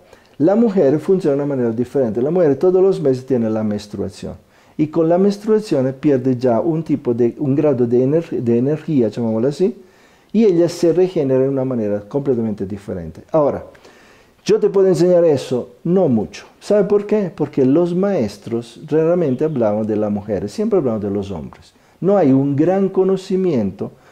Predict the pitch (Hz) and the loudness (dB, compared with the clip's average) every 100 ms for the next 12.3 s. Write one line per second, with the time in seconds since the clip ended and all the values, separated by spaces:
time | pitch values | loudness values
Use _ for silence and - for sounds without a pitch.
0 | _ - 151 135 127 131 - - 160 131 | _ -6 -2 0 2 0 -2 -4 -2 2
1 | 135 - - - 160 151 143 147 147 139 | 2 0 -6 -8 -2 -2 -2 -4 -4 0
2 | 190 156 127 139 135 151 147 117 120 117 | 0 2 0 -2 -2 -2 0 -2 -2 -2
3 | 131 123 92 92 - 196 _ _ - - | 0 2 0 -4 -12 -18 _ _ -20 -20
4 | - _ _ _ - 208 214 180 156 151 | -20 _ _ _ -2 2 4 4 4 4
5 | 143 139 139 113 107 143 - 165 208 214 | 2 2 0 -2 -2 -8 -2 0 4 4
6 | 208 214 202 175 - - - 156 151 139 | 2 2 4 2 0 -8 -4 0 2 0
7 | 127 143 135 131 127 123 123 120 - 185 | 0 -2 0 2 2 2 -2 -4 -4 0
8 | 190 160 143 147 151 - 196 165 127 143 | 2 2 2 2 0 -2 -2 0 0 0
9 | 117 127 123 107 98 143 - _ - _ | 2 0 2 0 0 -4 -14 _ -20 _
10 | - 156 - 170 156 131 127 127 120 117 | -4 -2 0 0 0 2 2 2 0 -2
11 | 117 - 104 87 92 - 135 185 190 147 | -4 -6 -12 -12 -14 -16 -10 -6 -4 -4
12 | 147 151 | -6 -6